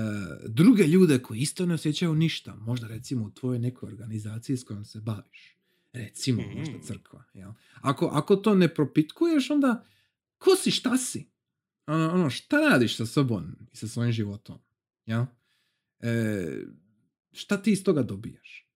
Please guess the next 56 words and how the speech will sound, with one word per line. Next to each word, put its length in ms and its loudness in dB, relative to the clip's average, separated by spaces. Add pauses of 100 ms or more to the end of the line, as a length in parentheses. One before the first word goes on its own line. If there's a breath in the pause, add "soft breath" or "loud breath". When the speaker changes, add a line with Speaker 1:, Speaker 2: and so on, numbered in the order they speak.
(360)
Speaker 1:
I 260 -4
ako, 240 -4
ako 240 0
te 40 -12
to 160 2
ne, 40 4
Speaker 2:
Slažem 200 6
se. 80 -2
Speaker 1:
ako 220 0
te, 100 0
ako 240 -2
te 100 -2
to 140 0
ne 160 2
potakne 400 -4
na 80 0
razmišljanje, 560 -4
onda 140 -4
stvarno 360 -10
si 120 -8
izgubljen 320 -4
slučaj. 340 -12 (340)
Ali 220 -4
nekako 280 0
sumnjam 680 2 (460)
da 180 -2
već, 220 0
ono, 360 4 (320)
neko 300 6
ko 160 4
odigra 340 8
F 120 2
F 100 0
deset 360 -2
i 40 -6
baš 220 -2
kao 100 -6
ono 140 0
odigra 280 2
kako 220 -10
triba, 380 2
jel, 260 -2
i 120 -6 (200)
dođe 360 2
do, 200 -6
do 200 -2
te 220 0
točke 300 0
i 160 -6
da 120 -4
ništa 360 2
ne 100 0
osjeti, 420 -2
e, 100 -8
onda 220 -4
stvarno 460 -10